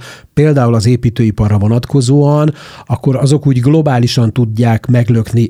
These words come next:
lefelé olyan cégek árfolyamát, amelyek, ö, ezekben a szektorokban dolgoznak,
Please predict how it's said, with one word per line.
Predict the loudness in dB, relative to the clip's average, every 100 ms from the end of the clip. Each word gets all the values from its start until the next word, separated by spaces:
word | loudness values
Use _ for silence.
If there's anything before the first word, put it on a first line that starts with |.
| -2
lefelé | 0 0 0 0 2 0 0
olyan | 0 0 0 0
cégek | -2 -2 -2 -4 -8
árfolyamát, | -10 -4 -2 0 2 0 -2 -10 -20 -10
amelyek, | -2 0 2 2 0 -2 -2
ö, | 0 0 0
ezekben | -2 -2 -2
a |
szektorokban | -2 -4 -2 -2 -2 -2 -2 -4
dolgoznak, | -2 -2 0 0 0 0 -2